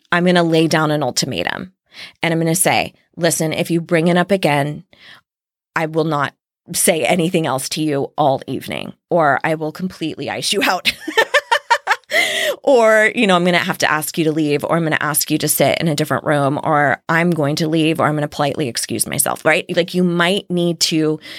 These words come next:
say, "Hey, listen, you might think this is a joke,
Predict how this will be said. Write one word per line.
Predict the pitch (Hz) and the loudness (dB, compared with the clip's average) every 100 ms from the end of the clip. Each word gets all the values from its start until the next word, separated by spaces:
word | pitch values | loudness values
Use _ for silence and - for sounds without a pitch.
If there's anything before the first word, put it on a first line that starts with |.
| - _ _ - | -18 _ _ -8
say, | - 180 156 151 | 0 2 2 0
"Hey, | 170 170 | -2 -2
listen, | 156 160 160 156 143 | 0 0 -2 -4 -6
you | 160 170 | -2 2
might | 175 170 | 2 2
think | - 165 | 0 0
this | 175 170 | 0 -2
is | 165 | -2
a | 156 | -2
joke, | 151 143 202 320 - | 0 2 2 -2 -8